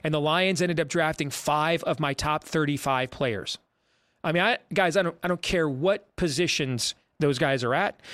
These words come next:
I don't care what round you drafted them in. If you come out of a draft,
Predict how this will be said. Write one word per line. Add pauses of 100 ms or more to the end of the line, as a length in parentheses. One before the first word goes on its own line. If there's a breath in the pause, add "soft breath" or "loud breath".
(120)
I
don't
care
what
round
you
drafted
them
in. (380 loud breath)
If
you
come
out
of
a
draft,